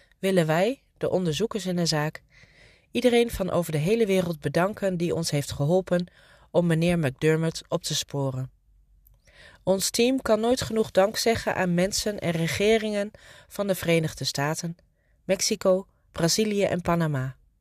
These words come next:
Ook Interpol en andere federale instanties die ons in deze zaak hebben gecommuniceerd en bijgestaan."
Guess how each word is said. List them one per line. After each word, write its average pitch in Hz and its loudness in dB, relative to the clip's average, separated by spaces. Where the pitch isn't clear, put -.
Ook 233 4
Interpol 240 4
en 190 0
andere 202 -2
federale 180 0
instanties 196 -2
die 185 -2
ons 180 -2
in 151 -2
deze 165 2
zaak 160 0
hebben 165 -2
gecommuniceerd 160 -4
en 180 -6
bijgestaan." 143 -2